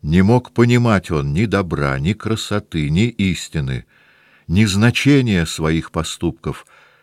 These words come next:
которые были слишком противоположны добру и правде, слишком далеки от всего человеческого,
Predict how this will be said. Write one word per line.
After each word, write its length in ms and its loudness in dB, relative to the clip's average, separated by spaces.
которые 440 0
были 220 2
слишком 600 0
противоположны 960 0
добру 420 0
и 80 0
правде, 540 -2
слишком 760 2
далеки 520 2
от 180 0
всего 420 -2
человеческого, 1000 -2